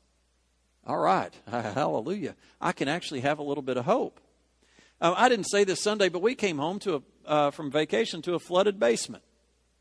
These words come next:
You know, and there was a, a, a th-, a passing thought in our heads, "God, we're, we're trying to live for you. We're trying to do everything right." We're, I mean, we're not. We're not doing everything right, but,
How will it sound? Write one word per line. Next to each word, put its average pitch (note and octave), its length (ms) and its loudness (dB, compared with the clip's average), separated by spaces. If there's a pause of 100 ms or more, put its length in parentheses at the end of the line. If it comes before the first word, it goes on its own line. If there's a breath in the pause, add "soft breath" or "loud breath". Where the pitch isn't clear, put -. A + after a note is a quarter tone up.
(3750)
You A3+ 100 -4
know, A3 120 4
and G#3+ 80 0
there B3+ 80 6
was A3 180 2
a, G3+ 40 4
a, G3 380 2
a - 40 2
th-, G#3+ 200 -2
a F3 60 0 (160)
passing A3 420 2
thought A3+ 380 6
in G3 60 2
our F#3+ 160 6
heads, A#3 420 4
"God, A3 320 6
we're, G3+ 220 2
we're F#3+ 120 2
trying C#4 400 2
to F#3 80 2
live A3 280 8
for G#3 260 6
you. A#3 120 4
We're A3 80 0
trying D#4 260 2
to A#3 60 4
do G#3+ 160 4
everything F#3+ 440 2
right." B3+ 360 4
We're, A3 160 2
I G#3 60 2
mean, G#3 180 -2
we're G3 120 2
not. A#3 440 8
We're G#3+ 60 2
not B3 240 4
doing G3 180 6
everything D#3+ 360 2
right, G3+ 180 4
but, G3+ 160 -2